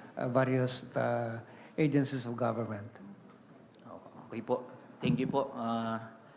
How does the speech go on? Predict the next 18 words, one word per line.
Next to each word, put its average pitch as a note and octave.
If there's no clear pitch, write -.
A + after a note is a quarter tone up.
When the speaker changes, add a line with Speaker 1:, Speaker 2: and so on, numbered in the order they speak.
Speaker 2:
so -
wala A#2+
pa B2
rin A#2+
po B2
tayo A#2+
na A#2+
magamit. A#2+
Kasi -
ginagamit D3+
ko -
rin D3+
po D3
sa C#3+
presentation C#3
ko C#3
yan B2+
eh. -